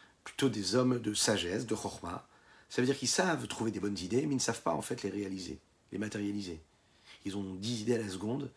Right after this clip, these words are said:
mais ils n'arrivent pas à matérialiser ça parce que ça dépasse la réalité des choses. Ils ne font pas bina, ils ne font pas descendre cette sagesse-là afin que ce soit quelque chose de beaucoup plus factuel. Echaim,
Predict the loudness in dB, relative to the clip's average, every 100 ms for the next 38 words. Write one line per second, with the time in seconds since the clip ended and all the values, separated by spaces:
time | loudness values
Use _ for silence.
0 | -20 -6 -2 0 0 -2 2 2 2 -4
1 | -8 -8 -8 -6 -2 -2 0 -2 -2 -4
2 | -2 -2 2 2 2 -2 -6 -12 -20 -12
3 | -6 -4 -2 -2 -2 -2 -2 -4 -6 -6
4 | -6 -8 -8 -6 -4 -2 -2 0 -2 -8
5 | -18 -12 -8 -4 2 2 2 0 2 2
6 | 0 -2 -4 -4 -2 -2 -2 -2 -6 -18
7 | _ _ -20 -18 -12 -10 -8 -8 -8 -6
8 | -8 -6 -4 -4 -6 -8 -8 -8 -8 -6
9 | -8 -12 -20 -20 -20 _ -20 -20 -20 -20
10 | _ _ -20 _ _ _ _ _ _ _
11 | -10 -8